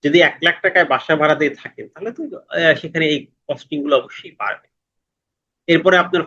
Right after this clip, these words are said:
ফোন, ইন্টারনেট, টিভি চ্যানেল ইত্যাদি থাকবে। ইন্টারনেট তো মাস্ট, সকলের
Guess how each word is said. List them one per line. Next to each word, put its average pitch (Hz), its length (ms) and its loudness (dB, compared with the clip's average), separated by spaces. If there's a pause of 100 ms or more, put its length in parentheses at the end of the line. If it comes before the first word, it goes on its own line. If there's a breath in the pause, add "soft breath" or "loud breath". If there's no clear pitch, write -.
(140)
ফোন, 160 340 0
ইন্টারনেট, 147 580 2
টিভি 151 260 -4
চ্যানেল 143 260 -2
ইত্যাদি 208 360 2
থাকবে। - 460 -4
ইন্টারনেট 226 480 2
তো 214 100 0
মাস্ট, 123 440 -2
সকলের 214 580 -2